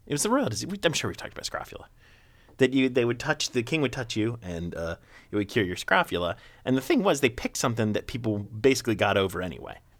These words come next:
And, uh, you know, alcoholism probably more serious than having scrofula. All right,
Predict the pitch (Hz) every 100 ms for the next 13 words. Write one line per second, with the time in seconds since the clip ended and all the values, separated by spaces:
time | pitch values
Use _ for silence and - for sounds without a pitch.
0 | - 98 92 95 95 95 98 101 101 107
1 | 123 120 127 - 104 95 175 180 185 240
2 | - 160 202 208 240 - 370 - - -
3 | 82 - - - - - - - - _
4 | _ - - - - - - - - 175
5 | 147 104 78 82